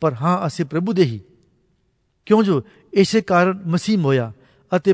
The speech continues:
ਫੇਰ ਜੀ ਪਿਆ, ਭਈ ਮੁਰਦਿਆਂ ਦਾ ਨਾਲੇ ਜਿਉਂਦਿਆਂ ਦਾ ਪ੍ਰਭੂ ਹੋਵੇ। ਪਰ ਤੂੰ ਆਪਣੇ ਭਰਾ ਉੱਤੇ ਕਾਹਨੂੰ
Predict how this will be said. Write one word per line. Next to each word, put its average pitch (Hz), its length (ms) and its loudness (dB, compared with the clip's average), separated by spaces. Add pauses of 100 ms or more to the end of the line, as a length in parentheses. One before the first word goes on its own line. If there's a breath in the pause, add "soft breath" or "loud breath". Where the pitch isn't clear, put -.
ਫੇਰ 180 240 0
ਜੀ 156 240 -2
ਪਿਆ, 127 280 -2 (520 soft breath)
ਭਈ 180 240 4
ਮੁਰਦਿਆਂ 170 420 2
ਦਾ 180 240 -2 (120)
ਨਾਲੇ 180 240 2
ਜਿਉਂਦਿਆਂ 165 320 -2
ਦਾ 165 140 0
ਪ੍ਰਭੂ 175 300 -2
ਹੋਵੇ। 131 340 0 (600)
ਪਰ 175 160 2
ਤੂੰ 208 300 -2 (340 soft breath)
ਆਪਣੇ 208 300 0
ਭਰਾ 185 240 2
ਉੱਤੇ 156 280 0
ਕਾਹਨੂੰ 208 360 -2